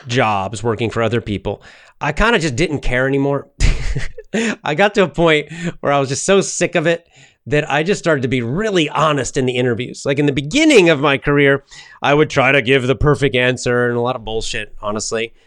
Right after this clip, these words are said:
And at the end, I would just be honest, and they would ask me, and I'd say, "Well, I get bored. I, I got bored at my, I get bored at jobs easily. So I'm looking for a job where I have some freedom and where I will be challenged enough that I won't be bored. And then if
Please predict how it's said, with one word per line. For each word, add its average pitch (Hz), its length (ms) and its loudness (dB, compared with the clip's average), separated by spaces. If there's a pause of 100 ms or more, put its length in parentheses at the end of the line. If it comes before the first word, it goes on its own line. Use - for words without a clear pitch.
(340)
And 139 220 -4
at 143 120 -4
the 202 160 4
end, 262 140 6
I 170 100 4
would 170 120 4
just 170 160 -2
be 175 120 2
honest, 147 380 2
and 131 100 -2
they 151 80 2
would 147 120 2
ask 147 320 0
me, 165 100 0
and 147 100 2
I'd 135 140 -4
say, 139 200 0
"Well, 135 100 -2
I 139 80 0
get 135 180 -4
bored. 147 320 -2 (840)
I, 113 180 -8
I 120 100 -2
got 123 160 -2
bored 131 200 2
at 123 60 -4
my, 107 320 -4
I 123 80 -4
get 127 160 -2
bored 127 220 0
at 120 80 -2
jobs 131 340 0
easily. 127 500 -2 (300)
So 127 340 0
I'm 117 200 0
looking 123 260 -2
for 135 140 0
a 120 40 0
job 120 320 2
where 117 140 0
I 113 100 0
have 113 200 -2
some 104 140 -4
freedom 135 540 0 (360)
and 113 580 0 (120)
where 117 440 0
I 113 80 0
will 110 120 0
be 107 120 -2
challenged 127 640 0
enough 117 460 -2 (260)
that 117 140 -2
I 117 40 2
won't 117 200 0
be 131 80 0
bored. 123 440 2 (160)
And 120 140 0
then 123 100 2
if 117 260 -4